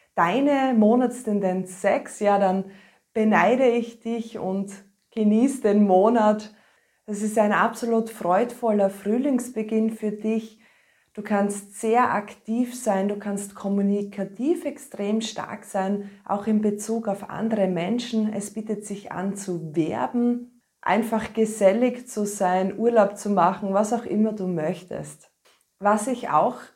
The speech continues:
ziemlich cool anbietet, dass du sehr gute Dinge empfangen kannst, und zwar ohne dein Zutun.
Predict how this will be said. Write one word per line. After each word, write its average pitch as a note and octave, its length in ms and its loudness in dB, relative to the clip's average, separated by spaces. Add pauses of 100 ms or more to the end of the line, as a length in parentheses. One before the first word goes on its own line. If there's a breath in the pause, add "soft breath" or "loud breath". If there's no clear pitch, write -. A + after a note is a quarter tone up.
(180)
ziemlich C4 640 -2 (100)
cool B3+ 240 -4
anbietet, G#3+ 840 -2 (480 soft breath)
dass G3+ 240 -4
du A3+ 100 0
sehr A3+ 420 0
gute A3+ 360 -4
Dinge G#3+ 480 0
empfangen A3 800 -2
kannst, G#3+ 460 -4
und G3 180 -8
zwar E3+ 340 0
ohne G#3 340 2
dein E3+ 380 -4
Zutun. E3 800 -8